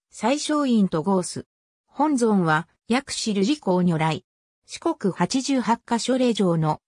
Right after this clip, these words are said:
第五十九番札所。札所寺院としては、単に国分寺と称するのが通例である。本尊真言、オンコロコロ千里馬頭義僧和歌護衛歌、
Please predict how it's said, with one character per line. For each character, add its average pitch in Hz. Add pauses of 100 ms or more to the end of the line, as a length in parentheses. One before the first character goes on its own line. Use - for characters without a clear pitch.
(140)
第 277
五 185
十 269
九 262
番 185
札 175
所。 - (580)
札 269
所 294
寺 285
院 254
と 202
し -
て 190
は、 156 (240)
単 269
に 190 (180)
国 202
分 285
寺 294
と 220
称 254
す 285
る 254
の 190
が 151
通 233
例 254
で 220
あ 180
る。 139 (600)
本 285
尊 277
真 247
言、 170 (240)
オ 165
ン 277
コ 302
ロ 311
コ 214
ロ 190
千 269
里 190
馬 156
頭 262
義 202
僧 247
和 233
歌 170
護 165
衛 220
歌、 151